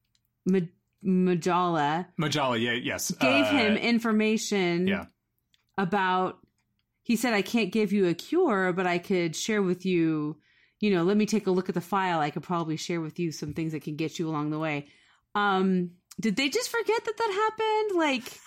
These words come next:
Speaker 1: I, I, I, I just,
Speaker 2: Yeah.
Speaker 1: I, I mean, I understand that these, these are more episodic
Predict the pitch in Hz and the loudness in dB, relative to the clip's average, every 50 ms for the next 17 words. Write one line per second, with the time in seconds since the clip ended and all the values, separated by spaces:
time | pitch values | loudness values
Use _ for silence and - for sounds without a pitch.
0 | - - - - - - - - _ _ _ _ - 247 240 - - - - - | -20 -20 -20 -20 -20 -20 -20 -20 _ _ _ _ -6 -4 -4 -6 -6 -8 -8 -8
1 | - - - 185 - - - - 233 - - - - - - - 247 277 311 339 | -6 -8 -8 -10 -8 -8 -6 -6 -6 -6 -8 -10 -10 -10 -8 -4 -2 0 0 -2
2 | 262 - 320 330 294 - - - 220 185 139 127 131 120 - - _ _ _ _ | 0 0 0 0 0 -2 -4 -6 -6 -6 -8 -8 -12 -16 -20 -20 _ _ _ _
3 | _ _ _ _ _ _ _ _ - 104 104 196 208 262 269 - 247 247 269 262 | _ _ _ _ _ _ _ _ -10 -6 -4 -2 -2 -2 -2 -2 -2 0 2 2
4 | 285 269 277 285 311 330 330 349 320 - - 233 208 202 220 226 220 208 - - | 2 2 2 2 2 2 2 2 0 0 -2 -2 0 0 0 0 -2 -2 0 0
5 | 190 208 214 190 - - - - 208 214 190 226 220 202 190 175 175 185 - - | 2 2 2 0 -4 -8 -4 -2 -2 0 0 0 0 2 2 2 2 0 0 -2
6 | - 180 - 185 170 - - 170 156 175 208 240 294 285 - | -4 -4 -4 -4 -4 -2 -2 -2 0 0 -2 -2 -4 -6 -10